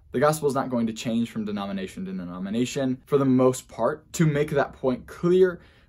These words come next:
I quote this in many of my videos, but it's extremely important to quote. It's Ephesians two, eight through nine. It says, "For it is by grace that I've been saved through faith, not of your own works, lest any man should boast."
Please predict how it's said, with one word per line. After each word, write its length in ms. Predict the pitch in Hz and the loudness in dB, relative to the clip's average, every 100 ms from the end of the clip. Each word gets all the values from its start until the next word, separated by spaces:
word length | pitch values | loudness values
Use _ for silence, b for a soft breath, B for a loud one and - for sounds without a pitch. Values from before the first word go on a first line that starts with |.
| b | b
I 140 | - 120 | -2 0
quote 240 | - - | 0 0
this 200 | 131 120 | 0 -4
in 420 | - 120 110 139 | -4 -2 0 2
many 240 | 180 165 147 | 2 4 4
of 100 | 123 | 4
my 160 | 131 | 2
videos, 520 | 123 123 143 147 156 120 | 2 0 4 4 2 -4
but 180 | 123 | -4
it's 200 | 113 - - | -4 -8 -10
extremely 580 | 135 - - 151 139 131 | -10 -8 -8 -6 -2 0
important 340 | 113 123 120 117 | 0 -4 -6 -6
to 60 | |
quote. 340 | 113 127 139 - | -4 -4 -4 -6
It's 140 | - | -14
Ephesians 640 | 127 - - 151 135 135 - | -14 -14 -8 -8 -6 -6 -6
two, 220 | - 135 | -6 -6
eight 160 | 120 - | -6 -6
through 140 | 123 | -4
nine. 260 | 117 123 127 | -2 -2 -4
It 80 | |
says, 220 | - 113 - | -6 -8 -8
"For 180 | - | -8
it 60 | 110 | -8
is 80 | 107 | -6
by 140 | 104 | -6
grace 300 | 98 120 127 | -4 -4 -4
that 100 | 113 | -6
I've 120 | 104 | -6
been 120 | 101 104 | -6 -8
saved 300 | - 104 - | -6 -8 -8
through 140 | 110 | -12
faith, 400 | - - 113 - | -8 -4 -4 -4
not 420 | 107 104 120 135 | -6 -4 -4 -4
of 140 | 123 117 | -6 -6
your 140 | 117 | -4
own 100 | 113 | -4
works, 320 | 110 110 - | -4 -8 -10
lest 240 | 110 107 - | -12 -10 -8
any 200 | 113 110 | -6 -4
man 200 | 110 113 | -6 -8
should 240 | - 92 | -12 -10
boast." 420 | 117 127 156 - | -6 -6 -8 -14